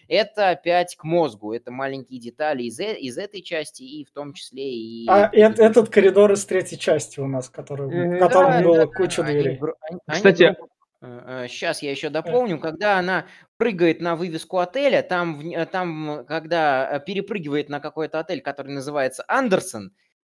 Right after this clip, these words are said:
Speaker 1: и я держу пари, это
Speaker 2: Мгм.
Speaker 1: первый стеб, даже, может быть, не первый, э, Вачов-, Вачовски над сам-, над самими собой. К-, ка-, как, к-, м, когда они говорят, что все хотели увидеть Андерсона, и вот вам Андерсон,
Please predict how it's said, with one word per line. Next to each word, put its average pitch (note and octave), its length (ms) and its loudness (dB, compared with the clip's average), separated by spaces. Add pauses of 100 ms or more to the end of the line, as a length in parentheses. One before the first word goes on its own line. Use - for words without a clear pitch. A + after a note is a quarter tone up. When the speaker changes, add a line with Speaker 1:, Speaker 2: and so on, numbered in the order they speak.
(260)
Speaker 1:
и G#3 80 -6
я A3+ 300 2
держу F#3+ 360 -2
пари, F#3 300 0
это D#3+ 180 -2
Speaker 2:
Мгм. C#3+ 120 -12
Speaker 1:
первый E3+ 380 -2
стеб, D#3+ 500 -4
даже, C#3+ 300 -4
может D3+ 240 -6
быть, C#3+ 160 -14
не C#3+ 120 -10
первый, F3+ 520 -4
э, C#3 180 -4
Вачов-, E3+ 460 -6
Вачовски D3 560 -10
над C#3 260 -10
сам-, B2+ 300 -12
над C3 160 -14
самими C#3+ 340 -10
собой. A#2+ 560 -10 (100)
К-, A2 100 -16
ка-, C3 380 -8
как, D3 160 -10 (120)
к-, - 160 -20
м, C3+ 180 -18
когда E3 280 -4
они C#3+ 200 -4
говорят, C#3+ 340 -2
что - 220 -10 (280)
все G#3 240 -2
хотели E3+ 380 -4
увидеть C3 400 -6
Андерсона, A#3+ 640 -4 (180)
и F#3+ 220 0
вот F3 380 0
вам D3 300 -2
Андерсон, B3+ 640 0